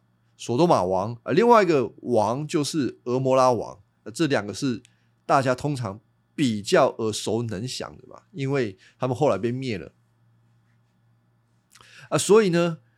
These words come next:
当这个四王打赢五王的时候，不要忘记，这个亚伯兰的侄儿啊，这可爱的侄儿，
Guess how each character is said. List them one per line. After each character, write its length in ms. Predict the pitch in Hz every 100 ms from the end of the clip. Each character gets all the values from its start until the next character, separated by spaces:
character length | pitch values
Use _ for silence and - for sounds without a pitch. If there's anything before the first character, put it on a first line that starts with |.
| _ _ _
当 360 | - 214 220 - _ _ _ _ _ _ _ _ _ _ _ _ -
这 120 | 214
个 580 | 180 170 160 156 156 - _ _ _ _ _ _ _ _ _
四 360 | - - 247 202
王 400 | 135 117 143 160 _ _ _
打 240 | 147 131
赢 160 | 127 160
五 160 | 143 123
王 180 | 120
的 100 | 135
时 160 | 123 135
候， 320 | 165 139 - _ _ _ _ _ _ _ _ _ _ _ _ _ _ _ _ _ _ _
不 60 | 127
要 100 | 139
忘 200 | 156 135
记， 300 | - 127 95 _ _ _ _ _ -
这 160 | 151
个 500 | 135 127 117 104 95 -
亚 280 | 120 139 127
伯 300 | 117 156 202
兰 300 | 190 117 123
的 120 | 127
侄 380 | 110 - - 160
儿 240 | - 101 104
啊， 300 | 95 - -
这 140 | 147
可 260 | 127 - 110
爱 120 | 131
的 100 | 117
侄 220 | 95 - 117
儿， 160 | 90 92